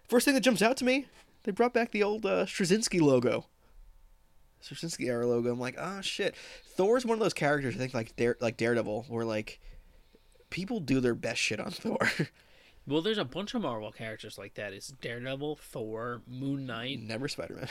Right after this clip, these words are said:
Speaker 2: Uh, never Spider-Man.
Speaker 1: Everyone thinks they can ride Spider-Man, but, uh, it's, it's tricky.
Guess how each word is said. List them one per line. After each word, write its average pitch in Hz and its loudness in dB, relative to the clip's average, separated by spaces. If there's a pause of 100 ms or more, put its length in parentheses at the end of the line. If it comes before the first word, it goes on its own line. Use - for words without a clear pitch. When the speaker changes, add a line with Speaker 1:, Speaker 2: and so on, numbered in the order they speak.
(220)
Speaker 2:
Uh, - -4
never 127 -6
Spider-Man. - -18
Speaker 1:
Everyone 156 2
thinks 120 -4
they 123 -6
can - -10
ride - -8
Spider-Man, - -14
but, - -10 (100)
uh, - -12 (100)
it's, - -14
it's - -20 (160)
tricky. - -14